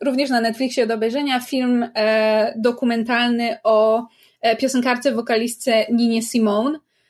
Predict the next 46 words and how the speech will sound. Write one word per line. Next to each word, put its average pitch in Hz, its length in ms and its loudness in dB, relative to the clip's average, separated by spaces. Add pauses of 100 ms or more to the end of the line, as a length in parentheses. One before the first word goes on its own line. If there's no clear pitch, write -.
(180)
e, 214 220 0
którą 214 260 0
możecie 214 360 0
kojarzyć, 208 680 0
e, 208 720 0 (300)
z, - 260 -16 (340)
z, - 200 -10 (180)
że 202 140 -8
tak 202 120 -4
powiem, 214 160 0
z 220 60 0
różnych 220 360 -2
utworów. 226 500 0 (380)
E, 233 240 4
obejrzałam 302 520 2
go 285 440 2 (180)
po 269 100 -4
pierwsze 330 220 0
dlatego, 285 300 2
że 277 100 0
planowałam 285 440 0
od 254 80 -2
dawna, 277 260 0
a 262 60 -2
po 262 120 -2
drugie 262 280 0
dlatego, 254 360 0
że 254 100 -2
niedawno 247 380 2
skończył 247 360 -2
się 240 180 0
Black 247 320 0
Music 254 420 2
Month, 220 300 0 (480)
em, 226 420 0
czyli 220 240 -2
miesiąc 226 380 0
jakby 214 440 2
czarnej 220 340 0
muzyki 214 520 -2
i 254 60 -2
stwierdziłam, 226 500 0
że, 214 140 4
e, 208 440 0
to 214 120 -2
jest 196 340 0